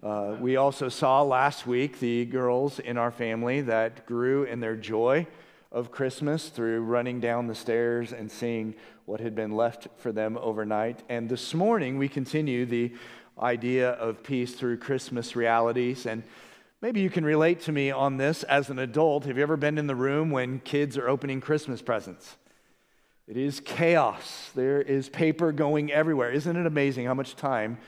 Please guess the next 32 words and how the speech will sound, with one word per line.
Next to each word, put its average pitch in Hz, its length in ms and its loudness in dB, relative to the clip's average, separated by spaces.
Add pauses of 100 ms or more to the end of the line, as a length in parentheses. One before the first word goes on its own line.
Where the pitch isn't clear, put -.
(380)
we 120 160 -6
spend 120 680 -2
wrapping 127 440 2
presents 113 720 -2
and 127 100 -4
it's 117 200 -4
gone 135 500 0
in 131 100 -2
a 127 80 -4
nanosecond? 120 680 -4 (800)
And 117 120 -8
there's 117 320 -6
squealing, 170 760 2
there's, 117 440 -2
there's 123 220 0
all 156 160 6
kinds 151 340 0
of 131 100 -2
excitement. 139 640 0
And 139 100 -2
then 190 280 4 (280)
as 151 200 4
an 160 100 0
adult, 156 380 4
there's 143 180 0
that 139 220 4
moment 139 640 0
when 127 100 -2
you 131 140 0
realize, 135 420 2
well, 117 140 -10 (1040)
tranquility, 120 720 -6